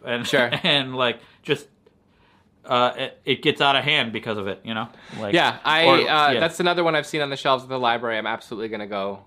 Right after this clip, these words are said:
Speaker 2: uh, check that out
Speaker 1: Mm.
Speaker 2: at some point. My number ten,
Speaker 1: Yeah.
Speaker 2: uh, was The Creator. Did you,
Speaker 1: I haven't
Speaker 2: did you,
Speaker 1: seen it.
Speaker 2: you didn't see that? Um, I
Speaker 1: Nope.
Speaker 2: just really loved,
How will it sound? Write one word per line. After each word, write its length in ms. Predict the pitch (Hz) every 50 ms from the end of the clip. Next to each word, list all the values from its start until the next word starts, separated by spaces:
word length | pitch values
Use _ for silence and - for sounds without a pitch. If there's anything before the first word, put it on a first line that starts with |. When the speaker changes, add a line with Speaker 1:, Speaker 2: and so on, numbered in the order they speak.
| _ _ _
Speaker 2:
uh, 280 | - 104 104 98 95 95
check 300 | - - - 101 - -
that 160 | 101 90 95
out 120 | 98 92 95
Speaker 1:
Mm. 20 | 87
Speaker 2:
at 80 | 78
some 160 | - 95 92
point. 300 | 95 - 95 90 85 - - _ _ _ - - - - - - -
My 160 | 151 160 180
number 240 | 190 196 190 190 180
ten, 400 | 185 - 202 175 175 170 170 175
Speaker 1:
Yeah. 380 | 165 - - 143 143 143 139
Speaker 2:
uh, 40 | 139
was 240 | 135 135 135 131 117
The 80 | - 131
Creator. 540 | - - 151 143 139 147 135 117 98 95 - _ _ _ _ _ _ _ _ _ _ _ _ _ _ _ _ _ _ _ _ _ _ _ _ _ _ _ _ _ _
Did 140 | - 127 127
you, 100 | 135 - -
Speaker 1:
I 40 | 120
haven't 160 | 120 117 123
Speaker 2:
did 80 | 131
you, 60 | 143 151
Speaker 1:
seen 80 | 135
it. 180 | 123 120 - - -
Speaker 2:
you 60 | 123
didn't 180 | 143 143 135
see 120 | 127 - 143
that? 300 | 143 147 151 - - - -
Um, 320 | 139 143 143 139 135 135 -
I 220 | 123 139 151 160
Speaker 1:
Nope. 80 | 165 143
Speaker 2:
just 260 | 123 160 151 156 -
really 240 | 139 139 151 156 165
loved, 580 | 156 139 139 139 139 139 135 131 131 - -